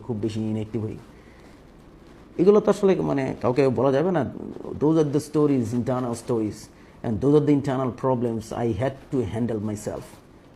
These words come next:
দেশের জন্য কাজ করা তো বিশাল ব্যাপার, এটা তো সবার ভাগ্যে হয় না। Yeah, you are doing something and this is directly going for the country। আমার সাথে যারা ইনজুর্ড হয়েছে আর যারা প্রাণ দিয়েছে, এটার ঋণ তো আসলে কখনোই শোধ করা যাবে না।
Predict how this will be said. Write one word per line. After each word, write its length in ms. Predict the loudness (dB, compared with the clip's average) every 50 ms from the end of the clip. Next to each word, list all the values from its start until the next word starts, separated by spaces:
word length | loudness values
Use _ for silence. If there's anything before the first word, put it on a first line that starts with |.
| -12 -6 -2
দেশের 240 | -2 0 2 2 2
জন্য 180 | 2 2 0 0 -2
কাজ 140 | -2 -4 -2
করা 140 | -2 -2
তো 120 | -2 -2 -4
বিশাল 240 | -4 -4 -4 -4 -4
ব্যাপার, 260 | -4 -6 -6 -8 -8
এটা 120 | -8 -10 -10
তো 60 | -8
সবার 240 | -4 -2 0 0 0
ভাগ্যে 260 | -2 -2 -4 -2 -2
হয় 160 | 0 0 -2
না। 80 | -4 -6 -10 -14 -20 -20 -20 -20 -20 -20 -20 -20 -20 -20 -20 -16 -8 -6
Yeah, 840 | -4 -2 -2 -2 -4 -6 -8 -10 -12 -16 -20 -20 -20 -8 0 4 6
you 100 | 8 8
are 80 | 8 8
doing 140 | 6 6 6 6 2
something 260 | 2 4 4 4 4 4 2
and 280 | 2 -2 -4 -6 -6 -6
this 160 | -4 -4 -4
is 180 | -4 -2 0 0
directly 260 | 0 0 0 -2 -2 0
going 140 | 0 -2 0
for 120 | -2 -4
the 120 | -6 -6 -8 -8
country। 240 | -10 -10 -10 -10 -14 -16 -18 -20 -20 -20 -20 -20 -20 -14 -6
আমার 200 | -2 2 2 2
সাথে 240 | 2 2 0 2 2
যারা 340 | 2 2 2 0 0 -2 -6 -8 -14 -20 -20 -20 -20 -20 -20 -20 -20 -14 -6 -4
ইনজুর্ড 300 | -2 0 2 2 4 4
হয়েছে 340 | 2 2 2 0 0 0 2
আর 140 | 0 0 -2 -4 -6 -6
যারা 300 | -4 -4 -2 -2 -2 -2 -4 -8 -12 -18 -20 -20 -20 -20 -12 -2
প্রাণ 220 | 2 2 2 4 2
দিয়েছে, 360 | 2 0 0 0 -2 -6 -6 -8 -12 -18 -16 -10 -6
এটার 240 | -2 -2 0 2
ঋণ 120 | 2 0 0
তো 100 | 0 -2
আসলে 220 | -2 -2 -2 -2
কখনোই 340 | -2 -2 -2 -2 -2 -2 -2
শোধ 140 | -4 -6 -8 -2
করা 120 | 0 2 2
যাবে 160 | 2 0 0
না। 160 | -2 -4 -6